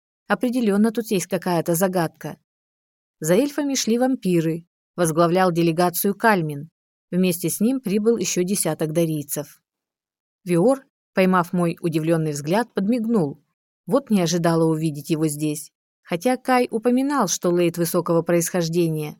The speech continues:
я не придала этому значения. А тут выходит, что он герцог.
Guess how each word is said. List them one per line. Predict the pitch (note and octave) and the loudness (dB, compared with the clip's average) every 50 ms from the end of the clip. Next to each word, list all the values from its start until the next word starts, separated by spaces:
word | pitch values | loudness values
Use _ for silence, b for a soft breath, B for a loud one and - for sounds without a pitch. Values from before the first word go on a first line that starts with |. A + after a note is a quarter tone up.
| _ | _
я | _ F3 E3+ F#3+ G3+ F#3 | _ -4 -2 0 0 2
не | F#3 F#3+ F#3+ | 2 0 0
придала | G3 G3+ F#3+ A3 A3 G#3 F#3+ E3+ | -2 -2 0 0 2 2 2 2
этому | F3 - F#3 F#3+ G3 | 2 0 0 0 0
значения. | F#3 G#3 G#3+ G#3+ - - G#3+ E3+ D#3 D3+ D3 C#3+ C#3+ - - _ _ _ _ _ _ _ | 0 0 -2 -2 -2 -2 -2 -2 -2 -4 -6 -8 -10 -14 -18 _ _ _ _ _ _ _
А | - E3+ | -6 -4
тут | E3+ F#3 F3 - | -2 -2 -2 -2
выходит, | F3 E3 - - F#3 F#3 G3 F#3+ | -4 -4 -2 -2 -2 0 0 -2
что | - - - F#3+ | -4 -2 0 2
он | F#3+ G3+ | 2 2
герцог. | G3 A3 C#4 - - - - - C#3 - | 2 2 0 0 0 -2 -6 -6 -6 -8